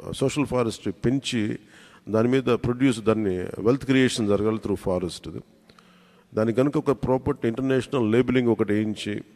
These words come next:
ఆ, ఒక స్టాంప్ వే-, ఒక ఐఎస్ఐ మార్క్ లాంటిది ఒకటి వేయిస్తే దానికి విలువ చాలా ఉంటుంది అని చెప్పి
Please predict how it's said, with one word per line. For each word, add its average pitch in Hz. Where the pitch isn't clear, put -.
ఆ, 95
ఒక 90
స్టాంప్ 120
వే-, 107
ఒక 95
ఐఎస్ఐ 123
మార్క్ 113
లాంటిది 110
ఒకటి 95
వేయిస్తే 98
దానికి 117
విలువ 123
చాలా 107
ఉంటుంది 101
అని 107
చెప్పి 123